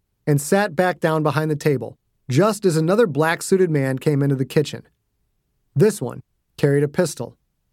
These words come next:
Through the suit's clear visor, Perry saw the oh-so-serious face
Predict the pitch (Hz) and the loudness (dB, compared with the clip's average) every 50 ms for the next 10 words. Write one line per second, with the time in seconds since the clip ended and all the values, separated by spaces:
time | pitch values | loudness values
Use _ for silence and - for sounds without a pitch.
0 | _ _ _ _ - 185 185 165 156 147 - 208 202 185 - - - - 185 185 | _ _ _ _ 0 2 2 2 2 0 2 2 0 0 -2 -6 -2 0 2 2
1 | 180 160 147 165 180 180 170 127 117 113 - - _ _ _ _ _ _ - 185 | 2 2 2 2 2 2 0 -2 -4 -8 -12 -16 _ _ _ _ _ _ 0 2
2 | 196 196 202 196 - 180 156 143 143 143 - 160 175 208 202 202 - 208 202 190 | 2 2 2 0 0 0 0 0 -2 -2 0 0 0 0 0 0 0 0 0 0
3 | - - 196 190 180 185 185 180 - - 156 127 120 117 - - | 0 0 2 2 2 2 0 -2 -2 -2 -2 -2 -2 -6 -10 -12